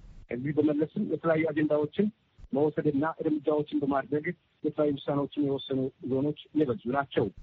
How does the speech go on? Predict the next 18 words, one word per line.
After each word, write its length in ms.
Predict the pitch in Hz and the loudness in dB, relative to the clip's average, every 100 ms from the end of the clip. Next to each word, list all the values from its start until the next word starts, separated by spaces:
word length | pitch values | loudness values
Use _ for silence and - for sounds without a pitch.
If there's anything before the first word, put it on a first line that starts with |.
| - | -6
የክልሉ 380 | 139 - 156 160 233 | -4 -2 -2 0 0
ምክትል 320 | 190 - 175 | 0 -2 -2
ርዕሰ 180 | 160 156 | 0 0
መስተዳድር 380 | 151 156 151 175 - | 0 2 0 0 -2
አቶ 240 | 160 151 | -2 -2
ርስቱ 200 | 147 - | -2 0
ይርዳው 320 | 139 135 156 160 | 0 2 0 -2
ይህንን 320 | - 151 120 - _ | -2 0 0 -4 _
በደቡብ 340 | 123 123 147 165 | -4 0 0 0
ክልል 240 | - 165 208 | -2 -2 2
የሚነሱ 440 | 165 160 - - - _ _ _ - | 2 2 0 -4 -16 _ _ _ -6
የአዳዲስ 460 | 127 143 151 147 220 | -2 0 0 -2 -8
አደረጃጀት 540 | - 156 151 151 147 147 | -6 -4 -2 -2 -2 -4
ጥያቄዎችን 680 | 156 151 147 151 147 - 196 _ _ - - | 0 0 0 0 0 0 -2 _ _ -16 -4
እንደ 160 | - 147 | 0 0
ምቹ 180 | 151 - | 0 0
አጋጣሚ 420 | 151 147 147 151 180 | 0 2 0 2 0
በመጠቀም 500 | 165 147 147 147 170 | 0 -2 -4 -4 -4